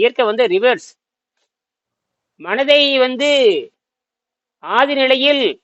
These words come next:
உயிர் எப்படி தூய்மையாக இருந்ததோ அந்த நிலைக்கு இதை திருப்பி கொண்டு போகுது. நம்ம பழக்க வழக்கத்தால் உடம்பை கெடுத்து கொண்டவர்கள்.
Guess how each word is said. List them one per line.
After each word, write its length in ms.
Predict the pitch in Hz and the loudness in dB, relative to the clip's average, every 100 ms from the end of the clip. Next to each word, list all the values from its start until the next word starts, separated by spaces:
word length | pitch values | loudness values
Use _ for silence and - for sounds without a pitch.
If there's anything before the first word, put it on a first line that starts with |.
| _ | _
உயிர் 280 | 202 262 254 | -10 -4 0
எப்படி 180 | 226 269 | 0 -2
தூய்மையாக 480 | - 233 262 262 220 214 | -4 -4 0 2 2 -2
இருந்ததோ 300 | 208 220 254 | -2 0 2
அந்த 220 | 196 208 226 | 2 0 0
நிலைக்கு 280 | 226 247 214 | 0 0 -4
இதை 80 | 190 | -6
திருப்பி 260 | 202 190 | -8 -8
கொண்டு 180 | 160 135 | -8 -10
போகுது. 200 | 113 110 - | -12 -14 -10
நம்ம 160 | 165 147 | -6 -2
பழக்க 300 | 190 233 254 | -2 0 0
வழக்கத்தால் 440 | 240 240 233 240 | 0 0 -2 0
உடம்பை 220 | 202 208 190 | 0 -2 -4
கெடுத்து 240 | 180 185 | -6 -6
கொண்டவர்கள். 440 | 180 143 117 107 | -10 -12 -16 -20